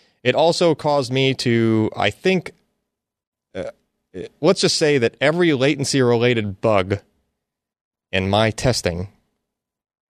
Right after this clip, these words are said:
which might have only added a microsecond or two here or there, and, you know, would have never been noticed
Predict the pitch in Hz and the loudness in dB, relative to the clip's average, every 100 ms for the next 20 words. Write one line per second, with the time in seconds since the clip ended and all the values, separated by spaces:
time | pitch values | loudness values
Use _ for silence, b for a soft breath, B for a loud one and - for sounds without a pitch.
0 | _ _ _ 107 - 110 123 131 131 127 | _ _ _ -12 -2 2 2 2 2 0
1 | 120 117 120 120 120 117 113 110 110 117 | 0 0 2 2 2 2 2 2 2 2
2 | 117 - 117 117 113 101 127 113 117 113 | 2 0 -2 0 -2 0 0 2 2 2
3 | 110 107 110 92 95 104 - _ - 95 | 2 2 4 4 2 0 -4 _ -12 -10
4 | 95 _ _ - 90 92 95 104 98 98 | -10 _ _ -4 -2 -2 -2 0 0 0
5 | 104 117 113 120 117 127 104 101 - | 0 0 2 0 2 0 0 -4 -8